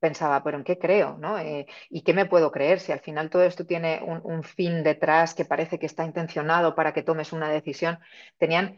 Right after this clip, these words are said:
esa sensación de, de desconfianza y de sentirse desprotegidos, ¿no? O de, de estar fuera de, de, de determinado contexto. Tampoco sabían cómo, eh, denunciar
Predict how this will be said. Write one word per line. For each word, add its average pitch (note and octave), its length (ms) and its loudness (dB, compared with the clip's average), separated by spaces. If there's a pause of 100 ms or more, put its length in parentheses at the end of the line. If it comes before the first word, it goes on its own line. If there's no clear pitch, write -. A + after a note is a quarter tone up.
(140)
esa F#3 220 4
sensación E3+ 580 -4
de, D#3 220 4
de D3+ 120 0
desconfianza D#3 600 -4
y A3 40 6
de F3 120 8
sentirse D3 440 -8
desprotegidos, C#3 840 -4
¿no? F3 220 0
O - 320 -6
de, - 280 -4
de D#3+ 120 -6
estar D#3 240 0
fuera C#3 360 2
de, C#3 300 -4 (140)
de, D3+ 200 0
de D3 120 -4
determinado D3 640 -2
contexto. C#3 580 -8 (640)
Tampoco G3+ 300 6
sabían G3+ 360 6
cómo, D#3 800 4
eh, D3 520 -2 (240)
denunciar D#3 580 0